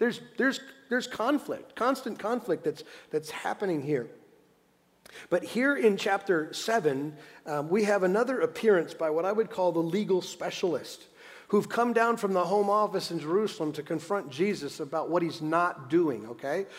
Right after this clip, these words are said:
In other words, these, these guys are, are what I would consider theological hitmen. They're, they're not there to ask a question or get an answer. That's not their intention at all.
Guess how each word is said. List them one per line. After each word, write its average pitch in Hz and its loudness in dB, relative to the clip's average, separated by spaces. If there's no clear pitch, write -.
In 180 6
other 233 6
words, 208 6
these, 233 0
these 240 0
guys 170 -4
are, 151 -2
are 160 -2
what 165 0
I 196 2
would 196 6
consider 160 -2
theological 196 0
hitmen. 131 -2
They're, 214 6
they're 247 10
not 262 8
there 226 12
to 226 8
ask 202 6
a 208 6
question 208 2
or 196 8
get 180 6
an 180 6
answer. 165 6
That's 151 -2
not 214 4
their 220 8
intention 170 0
at 175 -2
all. 185 2